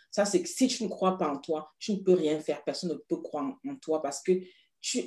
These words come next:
as le pouvoir de la création de toi. Il n'y a aucune raison que tu ne sois pas ou ne crois pas ou que tes rêves ne se réalisent pas. Et la troisième chose, prendre conscience de l'ici et maintenant, en fait.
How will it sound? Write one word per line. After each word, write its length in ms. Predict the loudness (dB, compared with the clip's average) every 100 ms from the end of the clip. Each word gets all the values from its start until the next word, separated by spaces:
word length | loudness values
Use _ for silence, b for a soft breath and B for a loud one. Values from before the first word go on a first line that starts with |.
| 2
as 160 | 4
le 180 | 6 4
pouvoir 280 | 0 0 2
de 40 |
la 60 | 0
création 520 | -4 -8 -6 -6 -6
de 100 | -6
toi. 180 | -4 0
Il 60 |
n'y 60 | 0
a 40 |
aucune 420 | 0 -4 -6 -4 -2
raison 340 | -4 -4 -6
que 120 | -6
tu 380 | -10 -4 -6 -6 B B _ _ _ _ -4
ne 140 | -2
sois 420 | -2 2 2 2
pas 220 | 2 8 8
ou 60 |
ne 100 | 6
crois 360 | -4 -6 -8 -4
pas 200 | -2 0
ou 80 | 0
que 120 | 4
tes 240 | 6 8 6
rêves 260 | 4 2
ne 60 | 0
se 160 | -6 -8
réalisent 440 | -6 -6 -6 -8
pas. 220 | -8 -10 _ b b b 0
Et 60 |
la 120 | 0
troisième 500 | 0 0 2 4 2
chose, 280 | 2 0 0
prendre 540 | -2 0 0 2 0 0 _
conscience 540 | -20 -8 -6 -4 -4 -2
de 80 | -2
l'ici 380 | -2 -4 2
et 40 | 2
maintenant, 400 | 2 -4 -4 -8
en 60 |
fait. 260 | -8 -12 -12